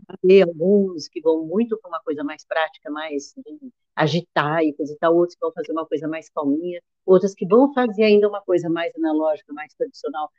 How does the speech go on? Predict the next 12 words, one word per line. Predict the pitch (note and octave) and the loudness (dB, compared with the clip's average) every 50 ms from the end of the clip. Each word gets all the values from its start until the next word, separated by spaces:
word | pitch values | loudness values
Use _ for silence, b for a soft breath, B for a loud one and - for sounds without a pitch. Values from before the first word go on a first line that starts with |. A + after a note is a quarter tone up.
| _ _ - | _ _ -2
mas | D#3+ D#3 - - | 0 0 2 6
todo | - A3 A3 F#3+ F#3+ | 6 6 6 6 4
mundo | F#3 F3+ E3+ D#3 D3 | 2 2 2 2 4
vai | D#3+ D3+ | 4 4
gostar, | C#3+ D3+ C#3+ - - - E3+ F#3 G#3+ G#3+ _ _ _ _ _ _ _ - | 4 2 -2 -4 -4 -6 -6 -6 -6 -10 _ _ _ _ _ _ _ 4
outros | - G#3 A#3+ A#3+ A#3 A3+ - | 6 6 6 6 4 0 -2
que | - G3 | 0 2
vão | G3 G#3+ G#3+ | 4 4 4
fazer | G#3+ A3 G#3+ G3 G3+ A3 B3 C#4 C#4+ C4+ - - | 4 2 2 6 6 6 6 6 4 2 0 0
inovações | A3 A#3 A#3 A#3 B3+ C4+ C4+ C4+ C4 - - A3+ A#3 A#3 A#3 | 2 4 6 6 6 6 4 0 -2 0 4 4 4 6 6
enormes, | D4 C#4+ B3+ A3+ A3+ B3 C4 C4 B3+ A3 F3+ D#3 D3 - | 6 4 6 6 6 4 4 2 0 -2 -2 -4 -4 -6
porque | - - F3+ - _ G3 G3+ G3+ G3 | -10 -14 -16 -10 _ 0 2 2 2